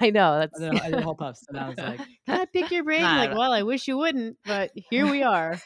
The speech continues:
Speaker 2: <laughs> I love podcasts for this reason because they, it allows, it's one of the time around it, but it allows you to just, like,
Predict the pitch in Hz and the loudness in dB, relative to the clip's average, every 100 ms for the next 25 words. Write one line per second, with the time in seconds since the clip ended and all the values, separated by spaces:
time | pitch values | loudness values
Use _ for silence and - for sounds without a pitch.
0 | _ - - _ - 262 339 - _ - | _ -20 -20 _ -12 -8 -10 -12 _ -20
1 | _ _ - _ - - - - - - | _ _ -20 _ -20 -20 -20 -20 -20 -18
2 | - - - - 226 247 285 311 311 285 | -16 -16 -16 -2 2 4 4 0 -2 -6
3 | - _ - 208 196 185 180 185 190 151 | -10 _ -6 -4 2 4 4 2 -4 -6
4 | 160 160 165 156 - - 151 151 156 - | -6 -4 -4 -4 -6 -8 -6 -4 -8 -10
5 | 131 131 156 160 170 - 156 147 143 139 | -12 -10 -8 -6 -8 -10 -12 -12 -10 -8
6 | 127 120 117 - 135 139 139 143 143 143 | -8 -8 -12 -14 -6 -2 -2 -4 -6 -8
7 | 127 _ - 170 170 170 180 180 - 233 | -12 _ -8 -4 2 4 4 2 -4 0
8 | 233 175 160 - 294 294 185 165 151 143 | 2 0 -6 -6 0 0 0 -4 -6 -8
9 | - 143 139 139 175 180 190 240 269 277 | -10 -10 -10 -8 -6 -2 -2 -2 -2 -4
10 | - 208 | -4 -6